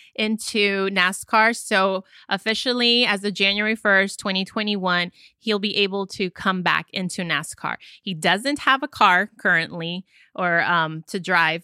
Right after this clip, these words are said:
but he has been reinstated. And I wanna read a statement that nascar made, um, today. It says, "nascar continues to prioritize, prioritize diversity and inclusion across our sport. Kyle Larson has fulfilled the requirements set by nascar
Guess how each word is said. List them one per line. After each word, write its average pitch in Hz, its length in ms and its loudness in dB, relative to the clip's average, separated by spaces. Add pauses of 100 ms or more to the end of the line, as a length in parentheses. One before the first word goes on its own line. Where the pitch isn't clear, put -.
(120)
but 190 140 -2
he 202 240 -6
has 180 360 0
been 180 180 -4
reinstated. 170 600 -4
And 190 180 -2
I 196 60 2
wanna 226 220 0
read 226 160 0
a 190 40 -6
statement 185 360 -4
that 160 120 -6
nascar 165 500 -4
made, 160 440 -6 (480)
um, 170 220 2
today. 175 420 2
It 175 100 -2
says, 185 320 2
"nascar 226 460 0
continues 185 720 -2
to 214 100 0
prioritize, 202 880 0 (280)
prioritize 190 920 2
diversity 208 760 0
and 190 180 -2
inclusion 208 640 -4
across 180 420 0
our 175 240 -2
sport. - 440 -2 (440)
Kyle 202 300 2
Larson 196 440 2
has 185 240 -2
fulfilled 190 360 -2
the 175 80 -2
requirements 214 720 0
set 277 240 -2
by 185 140 2
nascar 165 540 -4